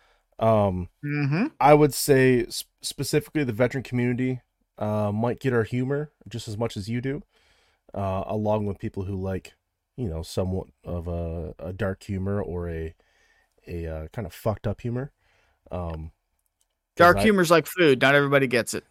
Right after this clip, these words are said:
Speaker 1: Yeah, and I, I have a,
Speaker 2: <laughs>
Speaker 1: I have no filter. Uh,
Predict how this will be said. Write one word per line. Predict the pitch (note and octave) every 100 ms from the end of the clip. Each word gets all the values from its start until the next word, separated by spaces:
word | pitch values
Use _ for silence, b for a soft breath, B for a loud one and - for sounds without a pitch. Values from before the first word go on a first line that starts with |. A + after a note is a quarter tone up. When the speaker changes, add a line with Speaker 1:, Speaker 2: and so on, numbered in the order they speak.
| _
Speaker 1:
Yeah, | - F#2+ E2
and | F2+
I, | G2+ - _ _ -
I |
have | F#2+ A2
a, | F#2+ E2+ _ _ -
Speaker 2:
<laughs> | - A3 - G#3+ G3 - _
Speaker 1:
I | -
have | A2+
no | G#2+
filter. | - F2 - F2 _ _
Uh, | F#2+ F2+